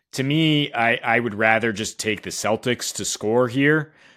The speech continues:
Uh, so I believe the team total is gonna be one eighteen for them based on the spread in total. Um, and I would play them up to one twenty. I, I think they'll be able to score a lot against this Nets team.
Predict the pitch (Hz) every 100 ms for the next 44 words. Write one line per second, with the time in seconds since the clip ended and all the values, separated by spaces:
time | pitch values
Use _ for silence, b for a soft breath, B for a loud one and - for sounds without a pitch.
0 | b 92 101 92 90 110 101 110 131 127
1 | 107 - 120 117 117 101 107 95 90 110
2 | 107 98 - 117 120 123 123 127 135 113
3 | _ _ _ _ _ _ - - 104 110
4 | 117 110 95 - 107 95 - 143 110 90
5 | 87 B B B - 104 95 92 101 -
6 | 107 117 110 - 120 117 107 101 - 92
7 | 92 85 - 90 78 - _ - 98 104
8 | 98 104 120 101 107 101 107 101 92 -
9 | 107 101 92 - _ _ _ _ - 117
10 | 107 104 104 92 - 98 98 - 92 110
11 | 113 110 - 113 107